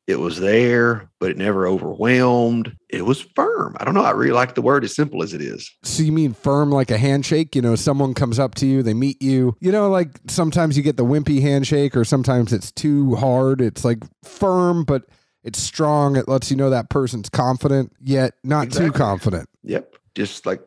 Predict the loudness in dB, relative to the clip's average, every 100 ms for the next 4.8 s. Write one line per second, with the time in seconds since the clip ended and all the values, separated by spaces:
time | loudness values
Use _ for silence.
0 | -6 0 2 2 2 2 2 0 -2 -6
1 | -4 0 2 4 2 2 -2 -4 -4 0
2 | 0 2 0 2 0 -2 -6 -8 -6 -2
3 | 0 0 2 -2 -2 _ _ -14 -10 -2
4 | 0 2 2 2 -2 -2 -2 -2